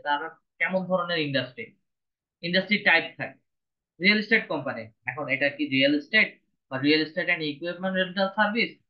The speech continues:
না professional service না advertising service? আচ্ছা, এটা real estate agent যেহেতু চাচ্ছি, হতে পারে সে equipment রেন্টালের জন্য হচ্ছে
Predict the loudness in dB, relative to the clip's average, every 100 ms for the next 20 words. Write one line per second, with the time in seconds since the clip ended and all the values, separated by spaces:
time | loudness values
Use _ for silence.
0 | _ -14 -6 -6 -2 -4 0 -2 0 0
1 | 0 0 2 4 4 2 2 0 -2 -6
2 | -10 -10 -14 _ _ _ _ _ _ _
3 | _ _ _ _ -16 -16 _ -4 2 4
4 | 6 6 4 0 -2 4 4 2 2 2
5 | 4 0 0 -4 -6 -6 0 0 0 -6
6 | -6 -8 _ _ _ _ _ -8 0 2
7 | 4 2 0 0 0 -2 _ _ _ -14
8 | -12 -4 -4 -4 -4 -4 -2 -2 -2 -2
9 | -2 -2 -4 -8 -8 -8 -10 -10